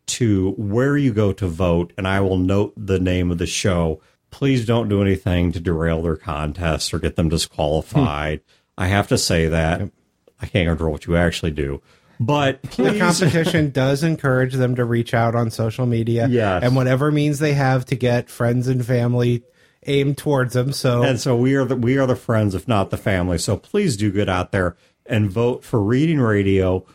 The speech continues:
Speaker 1: both in their category and also they're eligible for best overall, the cross category category. So please do get out there and vote for that. And once again, I will put a link to that in the show notes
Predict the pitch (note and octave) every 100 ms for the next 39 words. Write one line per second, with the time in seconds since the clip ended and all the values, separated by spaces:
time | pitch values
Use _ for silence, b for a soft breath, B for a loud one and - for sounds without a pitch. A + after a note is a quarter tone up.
0 | b - G#2+ B2 A#2+ - C#3 G#2+ A#2+ E3
1 | - C#3+ B2+ A#2 G2+ G#2 G2+ G#2 G#2+ G#2
2 | G#2+ A#2 - A#2+ G#2 G2 G#2+ G2 F#2 F2+
3 | F2+ - G2+ E2+ F#2 E2+ - - A2 F#2
4 | F2 E2 F#2+ F#2 E2 D#2 - b b -
5 | F#2 E2+ - - A#2 F#2+ D#2+ - - F2+
6 | E2+ D#2+ E2 D#2 D#2 D#2 D2+ - _ -
7 | D2 D2 - C2+ C#2 C#2+ - B B -
8 | C3 - G3 G#3 C#3 A#2 G#2+ F#2+ F2+ G#2+
9 | F#2 E2+ F2+ G2+ - G2 F2 E2+ A2 G2+
10 | F#2 G2 F2+ A2 G2 E2+ G2 F#2+ F#2 E2
11 | D#2+ E2 - E2 D#2 D2 - E2+ D2+ D2
12 | D2 - G#2+ F2+ F2 F2 -